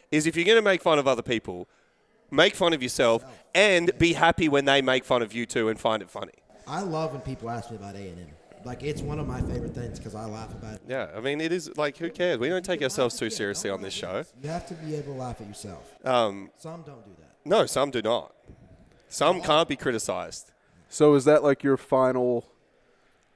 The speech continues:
Speaker 3: is this, is this where the beef ends unless he says something else? Or what? Because you've, you've kinda done a good job of, like, just being like, "Ah, I'll respond here," but, like, really don't wanna get into this because, like,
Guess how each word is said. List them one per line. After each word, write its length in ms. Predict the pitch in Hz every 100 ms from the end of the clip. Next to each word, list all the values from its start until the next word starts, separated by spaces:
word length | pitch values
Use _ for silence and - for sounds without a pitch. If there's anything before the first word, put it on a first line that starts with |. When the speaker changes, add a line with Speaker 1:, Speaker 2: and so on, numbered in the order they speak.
| _ _ - - 139
Speaker 3:
is 160 | 147
this, 200 | 135 151
is 140 | 143 139
this 160 | 151
where 140 | 151 147
the 100 | 135
beef 300 | 120 139 135 131
ends 360 | 143 147 147
unless 220 | 131 135
he 80 | 139
says 220 | 123 135 127
something 300 | 135 123 123
else? 260 | 123 135
Or 60 | 143
what? 120 | 135
Because 300 | 143 185 165 - -
you've, 280 | - 220 240 185
you've 240 | 233 233
kinda 280 | 240 240 220
done 140 | 196 185
a 60 |
good 180 | 156 170
job 340 | 151 156 147
of, 140 | 135 123
like, 360 | 123 120 120 - _ _ _ -
just 200 | 123 135
being 160 | 147 139
like, 200 | 135 -
"Ah, 340 | 165 170 165 160
I'll 160 | - 156
respond 480 | 151 - 147 139 135
here," 300 | 147 139 123
but, 160 | 123
like, 320 | 107 117 107 - _ _ -
really 320 | 123 175 160
don't 160 | 151 139
wanna 180 | 143 135
get 140 | 131
into 160 | 127 127
this 220 | 123 120
because, 480 | 117 - 123 117 120
like, 300 | 113 110